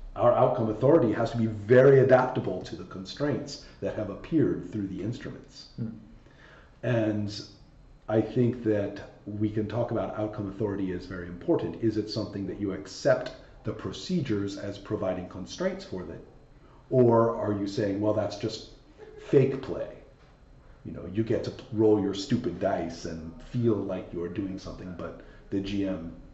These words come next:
Speaker 1: is going to say anyway. So outcome authority is a pretty emotional situation.
Speaker 2: Hmm.
Speaker 1: If I am playing in a game where I thought my use of the skills actually did what it says they are supposed to do,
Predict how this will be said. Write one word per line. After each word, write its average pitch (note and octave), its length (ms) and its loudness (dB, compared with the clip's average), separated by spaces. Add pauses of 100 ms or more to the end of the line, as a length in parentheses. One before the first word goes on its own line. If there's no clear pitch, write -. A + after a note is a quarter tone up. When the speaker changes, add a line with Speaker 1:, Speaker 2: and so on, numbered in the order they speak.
(140)
Speaker 1:
is G2 160 -10
going E2 180 -12
to E2 100 -14
say - 440 -8
anyway. E2 340 -12 (1000)
So G#2 840 4
outcome A#2+ 280 -2
authority G#2+ 400 4
is - 240 -4
a - 80 -10 (160)
pretty C3 260 2
emotional G#2+ 540 2
situation. F#2 640 -6 (220)
Speaker 2:
Hmm. A#2+ 180 -2
Speaker 1:
If A2+ 100 -6
I A#2 140 4
am C#3+ 160 6
playing A#2+ 240 2
in F#2+ 80 0
a F2 40 -4
game G#2 320 0
where F2+ 140 -6 (100)
I A2 120 2
thought - 600 4
my G2+ 280 -4
use G#2+ 440 0
of F#2 140 -4
the F#2+ 60 -6
skills A#2 500 2
actually F#2+ 440 -6
did F#2+ 300 0
what F#2 140 -4
it F2+ 140 -8
says F2+ 260 -4
they F#2 100 -8
are D#2+ 100 -8
supposed - 360 -14
to - 60 -18
do, E3+ 400 -4